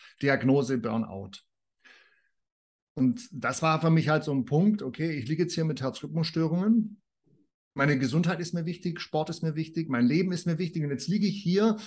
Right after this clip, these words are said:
im Krankenhaus. Und was mache ich überhaupt? Warum renne ich ständig? Was ist mein Warum?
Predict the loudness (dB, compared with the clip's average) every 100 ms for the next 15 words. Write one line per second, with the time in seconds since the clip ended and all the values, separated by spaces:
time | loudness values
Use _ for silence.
0 | -16 -20 -20 -4 0 0 0 -2 -2 -2
1 | 0 0 -4 -12 -10 -4 -2 -2 -2 -2
2 | -4 -4 -6 -6 -8 -2 0 2 2 0
3 | 0 -2 -2 -2 -4 -6 -4 -4 -2 -2
4 | -2 -2 -4 -8